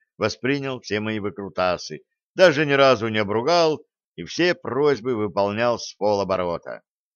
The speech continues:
Такое трепетное отношение было объяснимо.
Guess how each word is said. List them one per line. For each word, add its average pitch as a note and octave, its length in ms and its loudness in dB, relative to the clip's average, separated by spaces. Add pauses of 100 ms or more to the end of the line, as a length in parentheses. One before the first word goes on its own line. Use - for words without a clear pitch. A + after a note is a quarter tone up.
(680)
Такое A2+ 480 2
трепетное A2 760 -4
отношение G#2+ 960 -6 (320)
было G#2+ 340 2
объяснимо. C3+ 840 -4